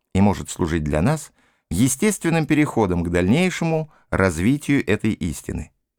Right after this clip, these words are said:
Именно со стороны особенного, индивидуального отношения трех божественных субъектов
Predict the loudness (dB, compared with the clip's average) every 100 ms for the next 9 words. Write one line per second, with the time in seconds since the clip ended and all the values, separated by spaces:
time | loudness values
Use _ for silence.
0 | _ _ _ _ _ 2 4 2 0 -2
1 | -2 0 0 2 0 -2 -12 _ _ _
2 | -2 0 0 2 2 4 2 0 -4 -10
3 | _ _ 2 4 4 2 4 4 4 2
4 | 2 0 -4 -4 -2 0 0 -2 -2 2
5 | 2 0 -2 -2 0 -4 -4 -4 -4 -4
6 | -2 0 0 -4 -14